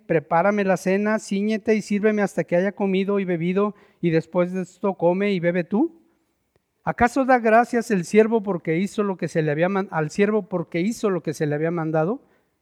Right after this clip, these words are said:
Pienso que no". Y fíjense cómo llama Jesús a los siervos. "Así también ustedes, cuando hayan hecho todo lo que se les ha ordenado, digan, 'Siervos inútiles somos,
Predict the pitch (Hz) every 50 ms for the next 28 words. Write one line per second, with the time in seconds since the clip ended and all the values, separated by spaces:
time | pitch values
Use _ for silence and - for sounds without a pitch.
0 | _ _ _ 190 180 165 - 160 139 - 127 143 165 196 185 - _ _ _ _
1 | _ _ _ _ _ _ _ _ _ _ _ _ _ _ _ _ _ _ _ _
2 | _ - 160 165 196 185 190 185 160 175 165 - 190 190 180 175 175 175 175 160
3 | - 165 147 - 185 165 151 - 156 139 143 135 - 156 147 139 143 139 135 _
4 | _ _ _ _ _ _ _ _ _ - 170 - 208 190 - 233 233 233 233 233
5 | 226 226 220 208 - - 196 165 147 135 127 135 - _ _ _ _ _ _ _
6 | _ _ _ _ _ _ _ - 190 180 175 170 175 175 175 190 214 226 220 214
7 | 220 208 - 214 196 170 - _ 196 196 214 214 214 208 214 214 208 208 208 -
8 | _ _ 196 180 170 170 170 - _ _ _ _ _ - 160 147 151 151 - -
9 | 180 165 170 180 185 196 196 196 185 165 147 139 139 139 - _ _ _ _ _
10 | _ _ _ _ _ _ - 160 185 165 160 160 160 170 156 - _ _ _ _
11 | _ _ _ _ _ - - 202 185 180 180 165 165 165 160 160 - _ _ _
12 | - 170 160 165 170 156 - 170 151 151 156 - - 165 156 151 147 139 143 -
13 | - - _ _